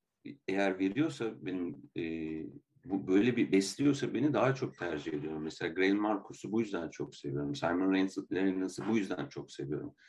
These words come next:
Bambaşka, e, sadece müzik tarihi üzerine bir şey anlatmıyorlar. E, etkilendiğim de oldu tabii ki onların yaklaşımlarından.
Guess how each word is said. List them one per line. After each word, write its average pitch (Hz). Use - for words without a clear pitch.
Bambaşka, 107
e, 82
sadece 104
müzik 107
tarihi 104
üzerine 101
bir 98
şey 98
anlatmıyorlar. 98
E, 80
etkilendiğim 135
de 123
oldu 85
tabii 85
ki 85
onların 85
yaklaşımlarından. 80